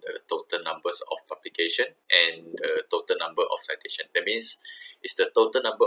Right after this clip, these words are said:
of your publication and the total number of citation that has cite your publication. So you may f-, refer to this link for more detail. This link is available at my description.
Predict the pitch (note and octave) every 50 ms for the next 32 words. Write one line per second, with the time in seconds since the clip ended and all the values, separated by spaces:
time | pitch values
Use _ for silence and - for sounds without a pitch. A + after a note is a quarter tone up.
0 | - - - - - E2+ D#2 - - E2 - - E2+ - - F2+ F2+ - C#3 C#3
1 | - _ _ _ _ - - F#2+ F#2 F2+ F2 F2 E2+ - G2+ - - F#2+ - -
2 | A#2 A2 G2+ F#2+ F#2+ G#2 G#2 G#2+ G#2 G#2 - - _ _ _ _ _ _ _ _
3 | _ - F#2 - - - - - - - E2+ E2+ - - F2+ - - - E2+ -
4 | E2+ - - - D#2 - - - - G2+ - - - E2 D#2+ - - - - -
5 | - - D#2 D2+ - - D2+ - _ _ _ - _ _ _ _ _ _ - -
6 | G2+ F#2+ F#2+ F#2+ F#2 F#2 F2+ F2 F2 E2+ E2+ F2 F2 - - - - _ _ _
7 | _ - F2+ - - - A2+ A2+ A2 - F#2 E2+ - G2+ G#2 G2+ - - G2 G2+
8 | G#2+ B2+ - - - _ _ _ _ - E2 E2 E2 E2+ F2 F#2 F2 - - -
9 | - - A#2 C3 C#3 - - G#2 A#2 - - G#2+ G#2+ A2+ A#2 A2+ F2 F#2 G#2 -
10 | - - - F2+ F2 E2+ F2 E2+ E2+ F#2+ F#2+ E2 D#2+ D#2+ - - E2 D#2 - -
11 | - - - - - - - C3